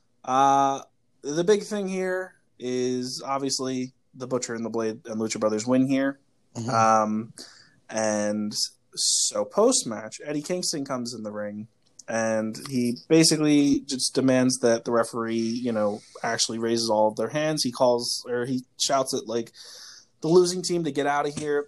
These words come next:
Speaker 1: and then gets on the mic, and he says, "The pay-per-view's coming up," and he looks at all of them and says, "All five of us are gonna be in the Battle Royal, and one of them is winning." So the Butcher, the Blade,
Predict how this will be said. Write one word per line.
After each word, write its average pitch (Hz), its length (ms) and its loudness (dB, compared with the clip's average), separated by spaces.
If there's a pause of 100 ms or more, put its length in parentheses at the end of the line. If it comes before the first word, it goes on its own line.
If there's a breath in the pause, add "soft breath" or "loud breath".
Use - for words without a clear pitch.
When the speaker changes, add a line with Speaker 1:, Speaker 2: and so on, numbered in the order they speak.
Speaker 1:
and 131 120 -6
then 131 100 -4
gets 156 220 -2
on 151 100 -2
the 143 60 -4
mic, 147 400 -6
and 123 100 -12
he 120 100 -8
says, 120 420 0
"The 113 100 -12
pay-per-view's 165 520 0
coming 156 280 0
up," 151 220 -2 (260)
and 113 140 -8
he 113 80 -6
looks 131 260 0
at 135 60 2
all 123 240 6
of 131 160 -4
them 127 440 0
and 120 120 -8
says, 117 160 -2
"All 135 160 4
five 170 300 4
of 170 120 -8
us 160 160 -4
are 151 60 -8
gonna 147 160 -8
be 143 100 -8
in 143 80 -4
the 139 60 -4
Battle 131 260 -2
Royal, 131 400 -2
and 117 220 -12
one 131 140 -2
of 139 100 -6
them 135 180 -8
is 113 100 -16
winning." 160 420 -4 (200)
So 110 480 -2 (640 loud breath)
the - 80 -6
Butcher, 202 320 4
the 180 80 0
Blade, 170 460 0